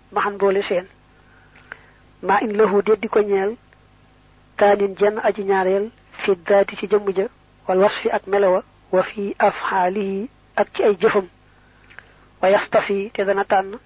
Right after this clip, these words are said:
man sha, ku ko sopp. Juróom-benneel bi ci boo dee wàññi, mooy nga gëm ne Yàlla kenn rek la. Amut Yàllay penku ak Yàllay sowu, mbaa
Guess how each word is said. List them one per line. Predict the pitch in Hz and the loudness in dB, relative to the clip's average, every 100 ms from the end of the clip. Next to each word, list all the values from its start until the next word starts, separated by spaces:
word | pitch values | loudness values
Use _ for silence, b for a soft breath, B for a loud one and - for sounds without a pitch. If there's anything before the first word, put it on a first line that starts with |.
| _ _ 202 | _ _ -6
man | 202 | -4
sha, | 196 - 185 | -2 -2 -2
ku | - | -2
ko | - | -2
sopp. | 208 202 - - - _ _ _ b b b b b b b b _ _ _ _ _ _ _ 165 | 0 0 0 -6 -12 _ _ _ b b b b b b b b _ _ _ _ _ _ _ 0
Juróom-benneel | 202 208 214 214 196 | 2 4 4 2 0
bi | 196 | -2
ci | 214 | 0
boo | 214 | 2
dee | 208 | 4
wàññi, | 202 185 202 - _ _ _ _ _ - | 2 0 -8 -18 _ _ _ _ _ -4
mooy | 196 208 | 0 2
nga | |
gëm | 214 202 | 2 0
ne | 196 | 0
Yàlla | 202 196 185 220 _ _ - _ _ | 0 0 -4 -10 _ _ -20 _ _
kenn | - 226 196 | -2 -2 0
rek | 202 - | -2 -2
la. | 180 - - _ _ _ _ _ _ _ _ _ - | -8 -10 -18 _ _ _ _ _ _ _ _ _ -4
Amut | 190 233 - _ _ _ _ _ _ _ _ _ _ _ _ _ - - | 0 0 -2 _ _ _ _ _ _ _ _ _ _ _ _ _ -20 -6
Yàllay | 196 196 202 196 | 0 2 2 2
penku | 202 190 - 254 _ _ | 0 0 -4 -8 _ _
ak | 190 | -2
Yàllay | 190 202 190 | 2 2 2
sowu, | 196 190 185 214 - _ _ _ _ _ - | 2 2 2 -2 -8 _ _ _ _ _ -6
mbaa | 185 185 | -2 -2